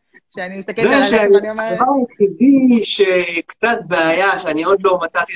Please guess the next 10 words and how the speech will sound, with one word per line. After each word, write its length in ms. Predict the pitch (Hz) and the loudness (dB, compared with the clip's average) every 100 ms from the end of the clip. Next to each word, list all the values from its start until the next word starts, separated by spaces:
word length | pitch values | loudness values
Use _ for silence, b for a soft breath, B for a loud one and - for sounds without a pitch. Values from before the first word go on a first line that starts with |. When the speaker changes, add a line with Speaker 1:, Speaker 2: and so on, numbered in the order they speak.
| 156 | -4
Speaker 2:
דרך 160 | 160 160 | -4 -4
איך 260 | - - 139 131 | -14 -14 -14 -10
לגשר 540 | 131 123 135 - 170 | -12 -12 -14 -6 -2
על 80 | 151 | -2
הפערים, 500 | - 139 - 294 285 _ b b _ | -2 -2 0 0 -2 _ b b _
זה 100 | 151 | -8
שהיום 480 | 147 180 160 196 262 | -4 -2 0 2 2
מדברים 380 | 247 180 165 202 | 2 0 2 2
על 120 | 185 | 0
תזונה 280 | 139 139 165 | 0 -2 -2